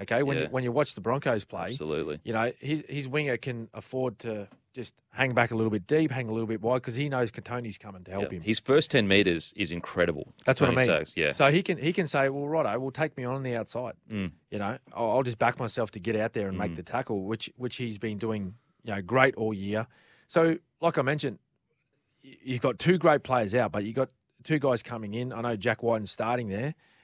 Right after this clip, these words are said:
Speaker 1: and he's played well in that position previously.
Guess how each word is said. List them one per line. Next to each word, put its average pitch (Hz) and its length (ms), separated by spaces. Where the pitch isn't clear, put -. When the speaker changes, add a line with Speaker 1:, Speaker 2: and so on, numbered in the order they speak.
Speaker 1:
and 104 100
he's 98 120
played 120 240
well 113 360
in 113 120
that 104 160
position 110 520
previously. 151 600